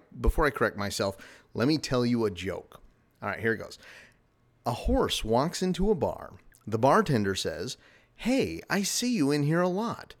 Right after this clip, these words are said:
I think you're an alcoholic." The horse replied, "I don't think I am," and he disappeared. It was René Descartes, who has been heralded as the first modern philosopher, who said in sixteen thirty-seven in his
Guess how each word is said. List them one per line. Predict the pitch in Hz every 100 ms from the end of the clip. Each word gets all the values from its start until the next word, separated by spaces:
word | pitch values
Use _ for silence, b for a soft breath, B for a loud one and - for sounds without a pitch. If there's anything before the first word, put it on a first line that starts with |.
| b b -
I | 107
think | 113 - 180 185 -
you're | 101
an | 101
alcoholic." | 95 92 90 113 98 80 - - _ b b b
The | - 98
horse | 131 127 -
replied, | 110 117 110 104 101 b b b b b -
"I | 123
don't | 123 127 170 -
think | - - 190 101
I | 98 92
am," | 92 87 101 139 - _ _ -
and | 104
he | 113
disappeared. | 135 - - 269 - - - _ _ _ _ _ _ _
It | - 131
was | 110 110 95
René | 101 104 127 165
Descartes, | 180 165 104 90 - 87 95 - _
who | 120
has | 117 101
been | 117
heralded | 110 - 156 156 107 87 -
as | 107 101
the | 101
first | - 143 151 -
modern | 117 110 123 135 139
philosopher, | 123 123 120 135 131 107 95 B B B
who | - 147
said | - 220 240 110 151
in | 123 123
sixteen | - - 240 - - 196 202 190
thirty-seven | 151 151 139 - 104 95 113
in | 131
his | 127 127